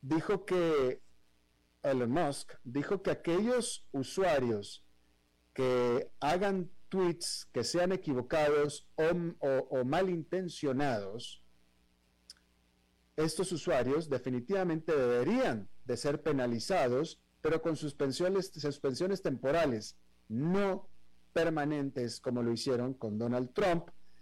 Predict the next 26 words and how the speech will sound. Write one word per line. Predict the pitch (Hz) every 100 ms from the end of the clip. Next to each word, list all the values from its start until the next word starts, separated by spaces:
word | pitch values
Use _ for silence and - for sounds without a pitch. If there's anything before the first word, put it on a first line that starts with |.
| -
a | - 123
quien | - 139 131 120
Twitter | - 196 208 156 147 -
lo | 120 117 120 120 120 117 -
sacó | - 117 - 220 226 - - - -
de | 117 120
la | 120
plataforma | 156 160 165 185 170 135 131 139 - - -
después | 117 120 - 160 156 160 -
de | 127 131 139 156 160 160 - -
los... | 123 131 139 147 147 147 - - -
Eh, | 127 123 117 113 107 101 _ _ _ _ _ _
la | 110 120
invasión | 120 123 - 170 175
que | 151
hubo | 143 156 156
sobre | 147 156 151 151 160
el | 139 120
Capitolio, | - 147 147 165 147
sobre | 139 123
el | 110
Congreso | 120 120 143 139
de | 135
los | 110
Estados | 107 135 135 127
Unidos | 127 135 127